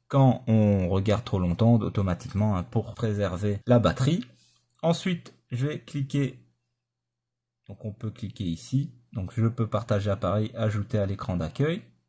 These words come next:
Voilà, donc si on veut un raccourci sur son écran d'accueil sans passer par l'application, euh, Imou, euh, en cherchant Imou, euh, mais accéder directement à la caméra, c'est possible. Ici, la, la, l'écrou, hein, la roue édentée. Donc on a Imou Protect,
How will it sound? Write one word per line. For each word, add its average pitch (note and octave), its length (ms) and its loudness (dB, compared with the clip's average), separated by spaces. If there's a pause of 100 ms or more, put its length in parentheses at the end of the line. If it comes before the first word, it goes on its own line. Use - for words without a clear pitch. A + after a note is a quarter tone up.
(140)
Voilà, G2+ 360 -8
donc G2+ 220 -8
si - 140 -10
on G#2 120 -2
veut G2+ 120 -4
un G2 80 -2
raccourci G#2 540 -4
sur A#2 240 -8
son G#2+ 180 -2
écran G2 280 -2
d'accueil F#2 360 -2
sans G2+ 220 -2
passer G2 320 -4
par F#2 180 -2
l'application, F#2 960 -4
euh, - 80 -4 (100)
Imou, G2+ 480 0
euh, F#2 80 -2
en F2 220 -4
cherchant E2+ 480 -6
Imou, F#2 320 2 (480)
euh, E2 340 -2
mais G2 200 -2
accéder G2 520 -2
directement G#2+ 500 -2
à - 20 -2
la F2+ 60 -4
caméra, F2+ 460 -6
c'est - 200 -8
possible. - 380 -8 (920)
Ici, D#3 380 -6 (100)
la, C#3+ 260 4
la, C#3+ 540 6
l'écrou, C#3+ 580 4
hein, F#2+ 80 2
la G#2 140 4
roue A#2+ 200 6
édentée. B2 440 4 (640)
Donc D3 200 -6
on E3 120 4
a E3 100 8
Imou D#3+ 200 8
Protect, D3+ 680 2